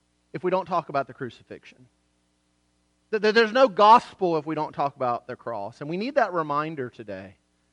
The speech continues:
That there's all kinds of things done in the name of the gospel, uh, in the name of the, the, the faith today, that, that has nothing to do with the cross. Now, the gospel is packaged as this good. It, it's presented to people in a way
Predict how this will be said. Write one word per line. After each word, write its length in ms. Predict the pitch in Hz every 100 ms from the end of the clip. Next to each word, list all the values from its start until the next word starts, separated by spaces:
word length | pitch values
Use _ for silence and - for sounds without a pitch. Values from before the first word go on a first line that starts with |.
| _ _ -
That 100 | 196
there's 160 | 202
all 220 | 208 262 285
kinds 260 | 247 247
of 80 | 202
things 260 | 214 208 185
done 260 | 190 202
in 60 | 185
the 60 |
name 260 | 170 190 220
of 60 | 202
the 80 |
gospel, 640 | 185 185 190 - 190 190 170 - -
uh, 40 |
in 440 | 185 180 196 202 190
the 80 | 185
name 200 | 208 214
of 60 |
the, 140 | 185 180 _ -
the, 200 | 175 160
the 140 | 180
faith 420 | - 214 208 202 -
today, 480 | 180 170 185 185 180 -
that, 120 | 196
that 140 | 190 202
has 220 | 208 190
nothing 380 | 208 247 262 240
to 40 |
do 160 | 196 208
with 100 | 190
the 60 | 156
cross. 460 | - 135 123 127 - - - _ _ _ _ _ _ -
Now, 120 | 214
the 120 | 208
gospel 500 | 190 233 277 - 240
is 120 | 202
packaged 760 | - - 247 247 254 233 190 - -
as 340 | 240 220 196 - -
this 240 | 175 214 202 175
good. 440 | 139 208 202 180 180
It, 140 | 208
it's 180 | 220 -
presented 500 | 220 196 254 294 247
to 60 |
people 320 | 240 269 220 240
in 60 |
a 60 | 214
way 340 | 214 240 240